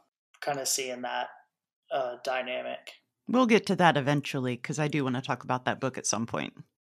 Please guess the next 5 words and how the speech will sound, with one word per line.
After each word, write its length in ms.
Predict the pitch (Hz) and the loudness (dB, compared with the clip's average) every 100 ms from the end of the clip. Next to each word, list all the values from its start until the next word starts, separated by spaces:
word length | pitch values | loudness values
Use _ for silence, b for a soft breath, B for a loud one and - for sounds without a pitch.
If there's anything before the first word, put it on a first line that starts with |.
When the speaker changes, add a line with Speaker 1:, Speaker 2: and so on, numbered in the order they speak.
| _ _ _ _ _ _ _ _ - | _ _ _ _ _ _ _ _ 12
Speaker 2:
I 460 | 214 302 320 - _ _ - | 12 12 8 2 _ _ 8
enjoyed 600 | 202 202 202 196 190 165 | 10 12 12 12 10 8
seeing 800 | - 202 190 180 180 175 175 - _ _ _ _ _ _ _ _ _ _ | 8 10 10 10 10 8 4 2 _ _ _ _ _ _ _ _ _ _
the 200 | - 175 | 2 4
fracturing 880 | 160 - 180 - - 214 208 214 214 | 4 10 8 8 6 8 8 8 6